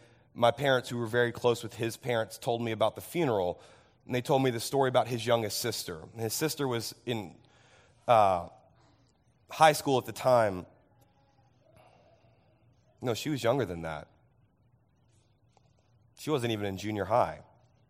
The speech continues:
So we're talking about an eleven or a twelve-year-old here. And at, at the, after the funeral, when they were visiting with folks who had come, a lot of well-meaning adults found her. And they said to her,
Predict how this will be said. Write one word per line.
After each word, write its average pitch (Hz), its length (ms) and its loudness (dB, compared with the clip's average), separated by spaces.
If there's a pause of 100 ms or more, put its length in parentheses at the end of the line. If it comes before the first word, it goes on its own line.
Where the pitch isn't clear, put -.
(360)
So - 80 -20
we're 120 60 -8
talking 156 180 4
about 135 160 8
an 117 60 2
eleven 113 340 6
or 107 80 2
a 98 40 -2
twelve-year-old 92 520 0
here. 78 240 -10 (1000)
And 139 140 4
at, 131 120 0
at 131 180 2
the, 117 240 2 (640)
after 147 260 4
the 123 80 -4
funeral, 151 400 4
when 120 100 2
they 123 80 4
were 117 120 2
visiting 123 460 0
with 110 140 -4
folks 113 280 -4
who 113 60 -10
had 110 140 -8
come, 131 420 4 (960)
a 123 80 2
lot 143 240 8
of 131 120 2
well-meaning 131 760 2 (220)
adults 117 760 2
found 151 340 4
her. 85 300 -6 (720)
And 127 140 0
they 131 120 2
said 185 320 8
to 127 80 4
her, 107 400 4